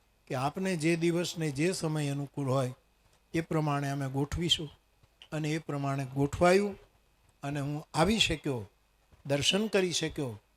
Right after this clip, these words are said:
એનો મને પોતાને, આપને તો આનંદ થાય પણ મને પોતાને બહુ જ આનંદ છે. હવે કોઈ પણ મંદિર બને, અત્યારે તો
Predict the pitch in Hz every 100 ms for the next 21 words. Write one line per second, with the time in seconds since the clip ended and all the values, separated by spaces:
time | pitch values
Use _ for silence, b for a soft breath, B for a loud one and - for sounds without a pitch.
0 | _ _ _ _ _ - 143 143 135 147
1 | 147 - 139 156 147 135 131 147 156 208
2 | 208 180 170 185 175 180 170 170 151 147
3 | 139 143 143 147 135 127 117 _ _ _
4 | _ _ _ - 135 127 131 120 - -
5 | _ _ _ - 135 135 131 120 - -
6 | - - _ _ B B 165 214 220 254
7 | 294 285 254 220 233 240 220 196 170 117
8 | 120 - _ _ _ _ _ _ _ _
9 | _ _ _ _ _ _ _ _ - 156
10 | 190 196 208 214